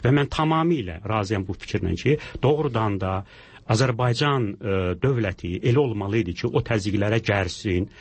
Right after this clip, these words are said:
sinə gərsin, konstitusiyasını elə bir formada hazırlamalı idi ki, dövlət, ə, idarəçilik, ə, sistemi doğrudan da müstəqilləşsin, müxtəlif o-, qolların, dövlət idarəçilik qolları müstəqilləşsin, güclü olsun, ə,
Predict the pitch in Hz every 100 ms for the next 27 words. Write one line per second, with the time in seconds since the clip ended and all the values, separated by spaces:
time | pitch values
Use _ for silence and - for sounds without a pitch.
0 | - - 110 120 101 87 - 87 92 -
1 | 131 - 120 156 - - 113 127 117 110
2 | 123 107 95 90 82 - 113 107 104 98
3 | 98 110 98 80 90 101 - - - 143
4 | 156 160 - 127 117 104 - 113 117 110
5 | - 123 117 - - 98 95 92 90 -
6 | 104 110 101 87 107 107 110 107 90 82
7 | - - - 113 - 104 98 90 87 -
8 | 101 107 - 101 110 113 110 98 101 101
9 | 92 92 101 110 104 95 - 117 104 92
10 | 87 90 110 123 101 95 87 - 87 95
11 | - - - 151 120 147 101 98 101 104
12 | - - 110